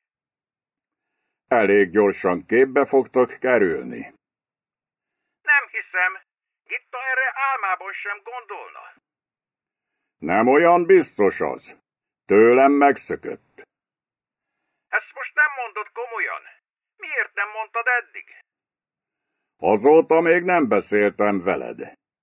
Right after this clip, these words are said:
Speaker 1: Lényegtelen is volt, ha befejezem a dolgot.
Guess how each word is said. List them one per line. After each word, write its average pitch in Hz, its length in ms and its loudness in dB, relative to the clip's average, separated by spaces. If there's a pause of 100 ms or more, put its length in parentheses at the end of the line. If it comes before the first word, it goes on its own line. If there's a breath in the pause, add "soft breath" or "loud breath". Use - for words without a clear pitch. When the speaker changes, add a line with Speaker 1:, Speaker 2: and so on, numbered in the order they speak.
(260)
Speaker 1:
Lényegtelen 139 840 2
is 139 200 -2
volt, 123 480 0
ha 85 140 -6
befejezem 123 640 0
a 123 100 2
dolgot. 95 640 0